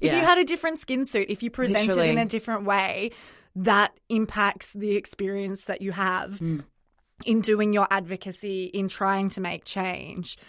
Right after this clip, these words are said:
Speaker 1: Uh, do you think that advocacy is,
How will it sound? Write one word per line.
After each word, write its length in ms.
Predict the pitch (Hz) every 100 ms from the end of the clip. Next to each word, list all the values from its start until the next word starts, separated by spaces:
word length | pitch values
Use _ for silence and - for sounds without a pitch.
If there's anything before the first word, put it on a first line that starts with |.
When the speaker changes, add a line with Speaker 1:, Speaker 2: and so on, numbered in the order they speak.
| - - - -
Speaker 1:
Uh, 200 | 240 240
do 220 | 233 269
you 180 | 330 440
think 380 | - 226 202 190 180
that 540 | 185 - - - - _ _ _ _ _ _ _ _ _ -
advocacy 800 | 208 190 208 214 202 202 202 190 -
is, 340 | 208 196 -